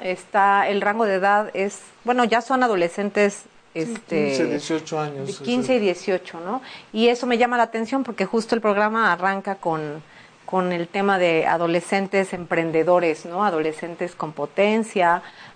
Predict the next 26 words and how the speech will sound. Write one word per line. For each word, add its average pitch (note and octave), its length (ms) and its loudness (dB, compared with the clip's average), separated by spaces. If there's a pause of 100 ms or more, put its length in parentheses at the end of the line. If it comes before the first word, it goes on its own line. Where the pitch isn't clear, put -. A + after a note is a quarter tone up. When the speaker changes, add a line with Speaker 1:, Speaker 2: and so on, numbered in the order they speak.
Speaker 1:
de F#3+ 220 2
descubrir G3+ 580 2
los G#3 220 0
talentos G#3 560 0
de F#3+ 80 -2
los E3+ 200 -4
adolescentes. F#3 920 -4
Es F#3+ 100 -14
muy G#3 100 -6
importante F3+ 640 -6
esto, F#3+ 360 -4 (340)
creo G3+ 240 -4
que A3+ 80 -4
es G3+ 60 -4
muy G3 160 0
significativo, F3+ 960 -2 (280)
porque F3 220 -2
aún, G3+ 460 0 (100)
¿no? G3 340 -4
A F#3 140 2
ese F#3 220 0
año G3+ 240 -2
también E3 340 -2
estamos E3 460 -4
cumpliendo E3 480 -6
ya D3+ 260 2